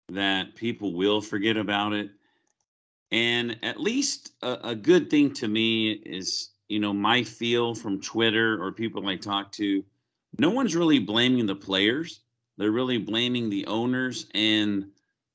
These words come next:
you go to the game to watch the players. So that's why I don't think it's gonna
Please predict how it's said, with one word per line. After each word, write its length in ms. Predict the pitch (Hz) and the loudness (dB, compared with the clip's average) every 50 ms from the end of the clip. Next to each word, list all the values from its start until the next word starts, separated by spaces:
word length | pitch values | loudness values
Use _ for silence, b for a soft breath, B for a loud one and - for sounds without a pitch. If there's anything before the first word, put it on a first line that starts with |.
| _ - | _ 0
you 160 | 117 147 160 | 4 4 4
go 340 | 123 101 113 127 131 135 139 | 4 2 2 4 4 6 4
to 80 | 135 | 4
the 100 | 117 127 | 2 0
game 720 | 107 90 110 110 113 113 113 113 113 113 113 110 113 113 - - _ _ _ _ _ _ _ - | -2 0 0 2 2 2 2 2 0 -2 -2 -4 -6 -8 -8 -12 _ _ _ _ _ _ _ -6
to 100 | - 120 | -4 -2
watch 380 | 107 95 104 101 101 104 - | 0 0 0 0 0 -2 -6
the 100 | - 95 | -8 -8
players. 580 | 87 - 95 95 95 92 85 78 69 65 - - | -10 -6 -6 -4 -2 -2 -2 -4 -6 -8 -10 -12
So 260 | - 90 90 92 92 | -10 -8 -6 -6 -8
that's 300 | 87 117 135 139 - - | -4 -2 -2 -2 0 -2
why 280 | 143 139 131 123 113 113 | -4 -2 0 0 0 0
I 20 | |
don't 220 | 110 110 101 87 | 0 0 -2 -2
think 160 | 90 110 101 104 | -4 -2 -2 -2
it's 160 | 104 - - | -4 -6 -8
gonna 340 | - 104 98 90 85 78 | -6 -6 -6 -6 -6 -8